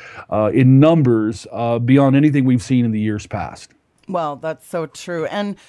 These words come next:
Speaker 2: you know, I find that demonic visitations are incredibly increasing. They're really ramping up.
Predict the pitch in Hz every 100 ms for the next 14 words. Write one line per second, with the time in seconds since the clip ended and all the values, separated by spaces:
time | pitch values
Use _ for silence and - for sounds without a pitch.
0 | _ 196 233 220 - 240 302 330 320 269
1 | 165 139 180 160 147 226 185 156 180 160
2 | - 139 165 - 165 151 139 131 - 143
3 | 127 - - 185 202 247 208 160 143 -
4 | 143 139 - 143 135 139 139 175 202 180
5 | - _ _ - 143 151 160 165 175 156
6 | 147 147 143